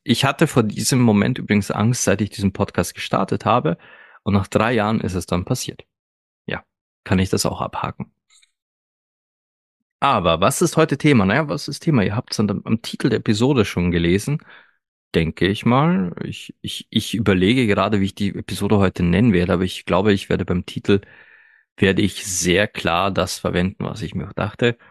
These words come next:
Aber grundsätzlich, äh, falls ihr, falls der Titel etwas anderes sagen sollte, heute geht's um das Thema, ich hab jetzt wen, also brauche ich nichts mehr.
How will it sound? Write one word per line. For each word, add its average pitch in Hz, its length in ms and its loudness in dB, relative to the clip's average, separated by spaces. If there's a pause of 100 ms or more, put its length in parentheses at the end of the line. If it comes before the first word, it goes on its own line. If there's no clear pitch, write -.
(800)
Aber 82 500 0
grundsätzlich, 107 920 -2 (1160)
äh, 90 540 2 (640)
falls 120 360 -2
ihr, 113 220 0
falls 143 260 0
der - 120 4
Titel 180 280 -4
etwas 135 260 0
anderes 131 400 0
sagen 107 300 2
sollte, 98 400 -2
heute 113 260 0
geht's - 560 -6
um 92 220 -4
das - 160 -4
Thema, 92 560 0 (1040)
ich - 260 0
hab 110 240 -2
jetzt - 300 -4
wen, 113 400 2 (340)
also 98 220 -2
brauche 90 340 0
ich - 140 -6
nichts - 280 -6
mehr. - 260 -6